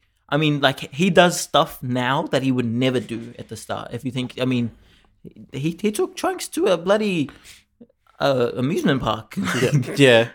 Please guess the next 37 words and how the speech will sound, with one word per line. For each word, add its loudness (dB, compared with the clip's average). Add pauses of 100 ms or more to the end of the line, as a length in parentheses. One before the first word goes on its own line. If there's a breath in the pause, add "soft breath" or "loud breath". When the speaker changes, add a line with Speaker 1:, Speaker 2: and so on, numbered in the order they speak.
(100)
Speaker 1:
I 0
mean, 0
and -4 (260)
I 4
think 2
it 0
was 2
so 6
cool 2
that 4
he 2
did 0
that, 0
because -2 (140)
it -2
went -4
back -2
to -2
Dragon -2
Ball -2
Z -2
when -4 (180)
Trunks -6
got 2
him, -4 (100)
and -6
then -6 (240)
he -4
said, 0
"I-, -4
if -10
you -2
punch -8
me, -6
um, -12 (280)
you -8
know, -8